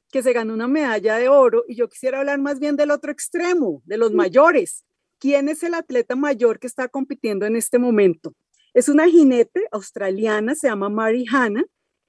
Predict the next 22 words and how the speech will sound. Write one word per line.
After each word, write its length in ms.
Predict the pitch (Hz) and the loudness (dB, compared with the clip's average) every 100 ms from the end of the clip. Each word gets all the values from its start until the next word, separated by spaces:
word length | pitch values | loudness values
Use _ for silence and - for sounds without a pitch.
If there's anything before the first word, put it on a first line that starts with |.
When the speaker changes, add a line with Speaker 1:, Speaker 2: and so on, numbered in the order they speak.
| _ | _
Speaker 1:
Son 240 | - 269 247 | 0 0 0
sus 240 | 294 - | -6 -4
sextos 520 | 339 302 - - 320 | 2 2 0 -8 -4
olímpicos 680 | 330 262 254 - 269 339 - | -2 0 0 -2 -6 -6 -6
y 100 | 240 | -8
tiene 400 | - 233 220 269 - | 0 0 2 -2 -4
sesenta 680 | - 269 247 240 226 - | 2 2 2 -2 -4 -4
y 100 | 196 | -4
seis 380 | 170 226 220 - | -2 -4 -4 -4
años. 520 | 233 190 151 - - _ _ _ _ _ - - _ _ _ _ _ - | -4 -4 -8 -16 -20 _ _ _ _ _ -20 -20 _ _ _ _ _ 4
Y 100 | 370 | 6
para 180 | 403 453 | 6 2
terminar, 460 | 427 427 415 359 | -2 -2 2 2
el 100 | 330 | 2
último 320 | 277 - 302 | -2 -2 0
dato. 380 | 349 440 - 156 _ - | 2 0 -2 -14 _ -8
Antes 260 | 269 320 | -6 -6
de 80 | 392 | -10
que 80 | 403 | -8
empezaran 440 | 381 269 233 233 262 | -8 -6 -6 -6 -6
estos 260 | - 294 | -8 -6
olímpicos, 600 | 330 285 233 226 240 - | 0 0 0 -2 -2 -2